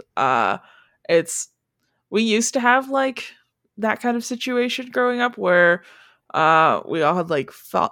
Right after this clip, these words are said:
fell into a niche. I was, like, the book smart one, but however, my younger sister always seemed to get better grades.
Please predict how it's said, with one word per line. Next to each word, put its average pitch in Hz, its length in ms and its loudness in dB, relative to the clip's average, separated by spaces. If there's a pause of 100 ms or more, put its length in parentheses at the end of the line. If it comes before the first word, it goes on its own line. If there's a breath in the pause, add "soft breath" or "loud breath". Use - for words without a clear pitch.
fell 175 360 -2
into 180 280 -4
a 175 60 -6
niche. 156 580 -6 (360 soft breath)
I 185 200 4
was, 196 160 2
like, 196 120 0
the 185 100 -4
book 170 260 -2
smart 160 400 -2
one, 151 500 -4 (280 soft breath)
but 165 160 0
however, 151 720 2
my 139 500 -4 (380)
younger 175 320 -4
sister 175 300 -4
always 156 360 -2
seemed 175 240 -6
to 165 80 -6
get - 180 -4
better 156 240 0
grades. 151 600 -4